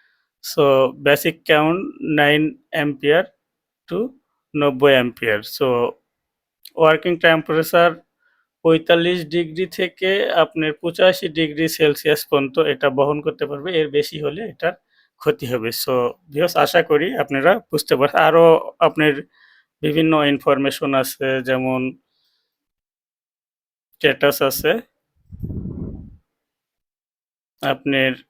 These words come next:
ল্যান সেটিং আছে, ল্যান আইপি যেটা, এই যে আমি যেটা এর আগে বলছিলাম ওয়ান নাইন টু ডট ওয়ান সিক্স এইট এবং সাবমিট মাস্ক জিরো। So, এটা হলো মূলত আপনার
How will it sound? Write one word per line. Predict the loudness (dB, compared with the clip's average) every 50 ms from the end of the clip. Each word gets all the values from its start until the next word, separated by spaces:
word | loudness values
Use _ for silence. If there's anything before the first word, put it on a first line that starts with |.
| _ _ _ _ _ _ _ _ _ _ _
ল্যান | -2 2 4 6 6 4 2
সেটিং | -2 0 0 0 2 2 0 0 2
আছে, | 0 -2 -2 -4 -6 -6 -4 -2 -2 -4 -4 -8 _ _ _ _ _ _ _ _
ল্যান | -6 -2 0 2 2 2
আইপি | 2 0 0 0 -4 -6
যেটা, | -4 -4 -4 0 0 0
এই | 0
যে | 0 -2
আমি | -2 -2 -2
যেটা | -4 -6 -6 -6 -6
এর | -4 -4
আগে | -6 -6 -6
বলছিলাম | -6 -6 -6 -8 -6 -4 -4 -4 -2 -2
ওয়ান | -2 -2 -4 -4
নাইন | -6 -6 -8 -8
টু | -10 -8
ডট | -6 -6 -6 -4
ওয়ান | -4 -6 -6 -6
সিক্স | -8 -10 -10 -10 -10 -14 -4 -4
এইট | -4 -4 -4 -10 _ -20 _ _ _ _ _ _ _ _ _ _ _ _ -4
এবং | -4 -2 -2 -2 -2 -2 -4 -6 -8 -10 -12 _ _ _ _ -14
সাবমিট | -6 -4 -4 -4 -2 -6 -10 -10 -8 _
মাস্ক | -4 -4 -4 -4 -6 -12 -12 -12 -10 -4
জিরো। | -4 -2 0 0 0 -2 -2 -8
So, | -14 -8 -4 0 0 2 2 0 -2 -4 _ _ _ _ _ _ _ _ _ _ _ _ _ _ _ _ _ _ _ _ _ _ _ _ _ _ _ _ _ _ _ _ _ _ _ _ _ _ _ _ _ _ _ _ _ _ _ _ _ _ _ _ _ _ _ _ _ _ -2
এটা | -2 -2 2 0 2
হলো | 2 2 2 2 0
মূলত | 0 0 0 0 0 2 4
আপনার | 2 2 2 0 -2 -4 -4